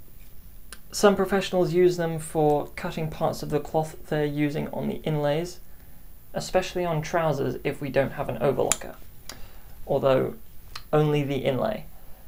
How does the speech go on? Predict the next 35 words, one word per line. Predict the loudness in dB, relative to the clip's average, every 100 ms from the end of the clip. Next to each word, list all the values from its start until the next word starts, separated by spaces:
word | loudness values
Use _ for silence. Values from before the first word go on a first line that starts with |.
| -14 -14 -12
We | 0 2
have | 2 -2 0 0 2
mark | 4 4 2
stitches | 2 2 4 0 0
to | -2
follow | 2 4 4
on | 2
the |
inlay, | 0 2 4 4
but | 4 2 0
it'd | -4 -2
be |
difficult | 0 0 0 -4 -8 -8
to | -4
follow | 2 4 6
a | 4 2 -2 -6 -10
pinked | -4 -2 -2 -6 -10 -12 -14 -14 -14 -14 -12 -12 -10
seam | -8 -2 0 0
allowance. | 0 -2 -2 -6 -10 -12 -10 -12 -12 -12 -12 -12 -12 -14 -14 -14 -16 -12 -12 -12 -12 -12 -10 -2
You | 4
might | 6 4 2
use | 2 2 2
them | 0
across | -2 0 0
the | 0
bottom | -2 -2 0
of | 0
your | 2
trouser | 0 0 0 2
lining | 4 4 2 -2
instead | -6 -4 0 0
of | 2
using | -2 0 -4 -4
the | -6
selvage, | 0 2 2 2 0